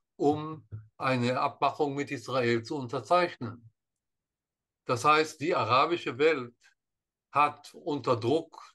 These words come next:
der Situation, wo man gegen Iran kämpft, wo man die Unterstützung von Seiten Amerika oder Europa bekommen will, wo man wirtschaftliche Überlegungen im Vorder-, in den Vordergrund stellt, äh,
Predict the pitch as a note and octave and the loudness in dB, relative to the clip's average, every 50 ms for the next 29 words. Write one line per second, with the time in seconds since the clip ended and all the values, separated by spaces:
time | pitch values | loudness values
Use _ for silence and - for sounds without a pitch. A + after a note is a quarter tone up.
0 | _ - C3+ B2 A2+ - D3+ C#3 - C#3+ B2 A#2 A2+ - - B2+ B2+ C#3+ D#3 D3+ | _ -2 -2 -2 -2 -4 -8 -4 0 2 2 2 2 -2 -4 -4 -2 0 -2 -2
1 | C#3 A#2 B2 B2 A2+ G#2+ G#2+ G#2+ G#2+ A2+ A2+ G#2 A2 A2+ - - B2 A2 A2+ B2 | -2 -2 -2 -2 -2 -2 -2 0 2 2 2 2 0 -4 -4 -4 -4 0 0 2
2 | B2+ C3 C3+ C3+ C3 C3 B2+ A#2 - C#3 B2+ B2 B2 A#2+ A2 G#2+ _ _ _ _ | 2 2 2 0 -2 -4 -6 -6 -6 -4 -4 -4 -6 -10 -14 -16 _ _ _ _
3 | _ _ _ _ - C#3 C3 B2+ B2+ B2 A#2+ A#2 A2+ A2+ A#2 A#2 A#2 D#3 C#3+ A#2+ | _ _ _ _ -4 -2 2 2 4 4 2 2 0 0 0 0 0 -2 -4 -6
4 | A#2 C3+ A#2+ G#2+ - B2 A2+ A2+ B2+ B2 A#2+ A2+ A2 - A#2+ A2+ A#2 A2+ A2+ A2+ | -8 -8 -8 -8 -6 -8 -8 -6 -6 -6 -6 -6 -6 -8 -8 -4 -2 -2 -2 -2
5 | A2+ B2 A#2+ A#2 B2+ B2 A#2 B2 C#3 D3 C#3 D3 C3 - C#3+ C#3 C3 C3 B2+ A#2 | -4 -6 -6 -6 -6 -6 -4 -2 -2 0 0 0 -2 0 0 0 0 0 -2 -4
6 | - _ _ _ _ - C#3+ C#3 D#3 D#3+ D#3 C#3 C3 A#2 A#2+ C#3 C#3+ C#3+ E3 D3+ | -10 _ _ _ _ -6 -2 0 2 2 2 2 0 2 2 2 2 2 0 -2
7 | C3 C#3 A#2 - C3+ C3+ C3+ C#3 B2+ A#2+ C3 C3 B2 B2+ B2+ A#2+ A#2 _ _ _ | -2 -4 -6 -6 -8 -8 -8 -8 -6 -4 -4 -4 -4 -4 -6 -10 -14 _ _ _
8 | _ _ _ - C#3+ C#3 C3+ C3 C3 B2+ B2 A#2+ A#2 A2+ - _ _ _ _ _ | _ _ _ -4 -2 0 0 2 2 2 0 -2 -4 -8 -12 _ _ _ _ _
9 | - B2 C#3 D3+ D3 - E3 D#3 - D#3 C#3+ - F3 E3+ D#3 B2+ A#2+ C3+ C3 C3 | 0 2 2 2 2 0 -4 -4 -4 -8 -4 0 2 2 2 2 0 0 0 0
10 | C3+ C#3 C3 C3+ C3+ C3+ C#3 C#3 C3 A#2 A2+ A2 C#3 C#3+ C#3+ C#3+ C#3 C3+ F3+ F3+ | -2 -4 -4 -6 -6 -4 -4 -4 -6 -6 -6 -4 -2 -2 0 0 -2 -2 -4 -6
11 | D#3 B2 A#2 A#2 A2 - D3 D3 C3 C#3 C3 B2 C3+ C#3 C3+ C3 - - D3 C#3+ | -6 -6 -6 -8 -6 -6 -6 -4 -4 -4 -6 -6 -8 -10 -12 -12 -10 -6 -4 -4
12 | C#3+ D#3+ D#3+ _ _ _ _ _ _ _ _ _ _ _ _ - D3 D3+ D3+ D#3 | -4 -4 -6 _ _ _ _ _ _ _ _ _ _ _ _ 0 2 4 4 4
13 | E3+ E3 | 4 2